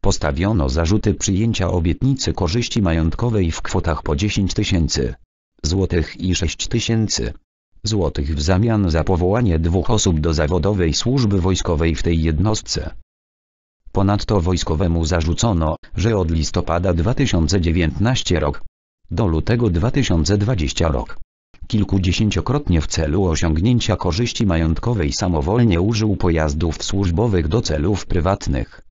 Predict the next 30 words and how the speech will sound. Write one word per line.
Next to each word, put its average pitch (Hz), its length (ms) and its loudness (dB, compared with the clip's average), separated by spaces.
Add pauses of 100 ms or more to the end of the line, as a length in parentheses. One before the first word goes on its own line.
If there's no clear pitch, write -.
(840)
Dwa 87 320 0
zarzuty 78 460 2
płatnej 117 480 0
protekcji 90 540 0
dla 78 200 0
plut. 71 300 -4 (520)
Jacka 90 460 -2
T. - 200 -4 (500)
Według 95 460 0
komunikatu 110 640 2
P 85 140 -2
K 90 140 0
drugi 85 340 0
z 71 40 -2
zatrzymanych 101 720 -2
plut, 71 300 -4 (500)
Jacek 87 380 0
T. - 200 -4 (520)
usłyszał 85 600 2
dwa 85 240 2
zarzuty 80 440 2
płatnej 120 500 0
protekcji - 640 -2 (280)
poprzez 113 400 0
podjęcia 90 500 0
się 92 140 -2
pośrednictwa 85 880 0
w 85 60 -2
załatwieniu 90 680 0
sprawy 78 540 -2